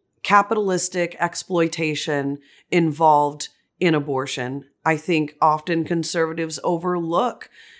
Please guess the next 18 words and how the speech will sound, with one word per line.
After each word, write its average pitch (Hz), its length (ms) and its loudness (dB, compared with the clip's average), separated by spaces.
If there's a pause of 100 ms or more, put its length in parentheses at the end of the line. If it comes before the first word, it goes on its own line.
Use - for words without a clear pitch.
(160)
the 170 500 0
very 196 580 0
real 185 760 0
situation 190 1000 -2
that 147 180 -6
people 151 320 -6
of 139 140 -6
color 220 500 -2 (420)
and 180 200 4
other 214 260 4
marginalized 214 640 -2
groups 180 400 -2
experience 220 840 -2
in 160 80 -4
this 143 180 -4
country. 127 500 -8 (300)
There 180 280 2
is 285 400 0